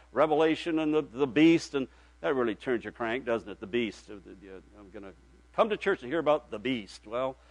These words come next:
it's, it's, okay. I knew one church where the beast lived, as a matter of fact. But, uh, <clears throat> come and hear about the beast, you know. And I said, "Let, let me tell you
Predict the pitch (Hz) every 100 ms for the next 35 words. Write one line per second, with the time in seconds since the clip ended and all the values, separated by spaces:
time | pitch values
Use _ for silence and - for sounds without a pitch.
0 | - _ 120 113 110 - - - _ _
1 | _ _ _ _ _ _ _ _ 101 -
2 | - 143 156 139 - 156 139 131 110 104
3 | 127 - 160 123 95 95 104 104 98 117
4 | - - - - 131 156 - 151 139 -
5 | - - - - - - - 220 214 180
6 | 220 196 190 214 156 131 190 147 - -
7 | - 123 127 139 143 - - _ - 170
8 | 180 175 190 185 254 220 247 254 - 220
9 | 202 147 139